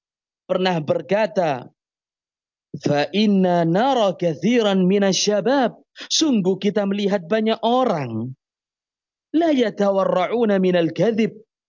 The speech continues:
Tidak berhati-hati dari dusta. "Wala min tamziqi a'radi du'ati salafiyyin ahlil haq."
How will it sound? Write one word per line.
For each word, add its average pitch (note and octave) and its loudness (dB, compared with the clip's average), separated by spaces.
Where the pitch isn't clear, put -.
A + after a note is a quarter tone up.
Tidak A3+ 0
berhati-hati F#3+ 0
dari F3+ -2
dusta. D#3+ -4
"Wala G3 0
min F#3 -2
tamziqi F3+ 0
a'radi E3+ -2
du'ati F#3 0
salafiyyin F#3 0
ahlil D#3 0
haq." A3+ -6